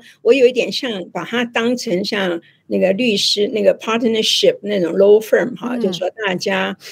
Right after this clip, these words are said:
Speaker 1: 这些资深的，然后也很优秀的这些人，因为将来就他们在管理这个公司，我就说，“那你们都有股份，那你们现在没有资金，我就用劳务股啊。”这个，这个，这个是在法律的 term 啦，就是说，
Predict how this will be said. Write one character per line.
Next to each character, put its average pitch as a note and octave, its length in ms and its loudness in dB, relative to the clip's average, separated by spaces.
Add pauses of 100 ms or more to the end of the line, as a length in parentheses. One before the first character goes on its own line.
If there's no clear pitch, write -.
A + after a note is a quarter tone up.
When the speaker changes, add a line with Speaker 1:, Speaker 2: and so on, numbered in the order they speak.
(120)
Speaker 1:
这 A3 120 -6
些 G#3+ 140 2
资 A#3 320 -6
深 A3+ 380 0
的， F#3+ 280 0
然 E3+ 200 -8
后 F#3 280 4
也 - 200 2
很 - 180 -6
优 A#3 160 6
秀 A#3 240 4
的 D#3+ 140 2
这 F3 120 -2
些 F3+ 160 2
人， D#3 240 2
因 A3 140 0
为 G#3+ 160 0
将 A3+ 160 0
来 F#3+ 160 2
就 F3+ 180 0
他 F#3 140 -8
们 E3+ 140 -4
在 F3 100 0
管 - 260 -6
理 D3+ 60 -8
这 D#3 140 -4
个 D3+ 80 -20
公 - 240 -6
司， - 280 -8 (340)
我 - 60 -14
就 F#3+ 80 2
说 G3+ 300 0
，“那 G#3 80 2
你 E3+ 140 2
们 E3 220 -2
都 F#3+ 200 0
有 F3 160 4
股 - 300 -8
份， F3 280 0
那 G3 140 -2
你 F#3 100 -2
们 E3 120 -2
现 C#4 180 4
在 A3+ 80 6
没 F#3+ 100 2
有 F3+ 80 6
资 - 200 -8
金， F#3 320 -8 (260)
我 - 100 -6
就 G#3+ 160 2
用 G#3 380 0
劳 F3+ 240 -4
务 C#4 220 2
股 - 260 -14
啊。” - 100 -10 (340)
这 G#3 60 -8
个， F#3+ 120 0
这 F#3+ 140 0
个， G3 400 2
这 A#3 100 0
个 G#3 140 2
是 G#3 120 -14
在 G3 120 4
法 - 220 -6
律 A3 180 -4
的 G3+ 120 -4
term G#3 320 -2
啦， D#3+ 180 -8
就 F#3+ 160 0
是 F3+ 80 -6
说， F#3+ 180 -2